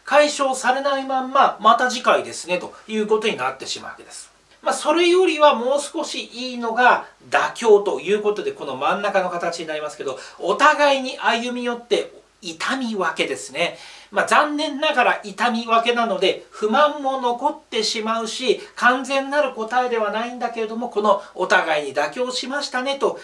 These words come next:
いうことは、まあ、最善の状態の、まあ、一歩手前ということで、まあ、一定の評価ができるかなということです。まあ、この妥協というのは、それなりにいい、え、アプローチなわけですね。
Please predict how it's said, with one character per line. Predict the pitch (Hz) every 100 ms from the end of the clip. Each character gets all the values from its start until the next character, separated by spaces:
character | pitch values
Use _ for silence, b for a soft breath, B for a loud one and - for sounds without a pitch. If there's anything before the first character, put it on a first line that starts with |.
| B
い | - 262
う | 294
こ | - 277
と | 269 254
は、 | 233 240 - - B B
ま | 233
あ、 | 208
最 | - 247 254
善 | 247 254
の | 240
状 | 214 214 214
態 | 214 196
の、 | 214 196
ま | 190
あ、 | 190 196
一 | 311
歩 | 320 - 254
手 | 226 247
前 | 254 269
と | 269 262
い | 262
う | 262
こ | 262
と | 254 254
で、 | 247 196 B -
ま | 220
あ、 | 151
一 | 147
定 | _ 175
の | 170
評 | 160 143
価 | - 117
が |
で | -
き | -
る | -
か | 147
な | 139 135
と | - -
い | 107
う |
こ | -
と | -
で |
す。 | - -
ま | 214 233
あ、 |
こ | 302
の | 277
妥 | 196 202
協 | 302 311
と | 311
い |
う |
の | 285
は、 | 233 B B
そ | - 294
れ | 330
な | 339 285
り | 247
に | 240 -
い | 208 190
い、 | - _ _
え、 | - -
ア | 135
プ | 147
ロ |
ー | -
チ | -
な |
わ | -
け |
で | -
す | -
ね。 | 196 190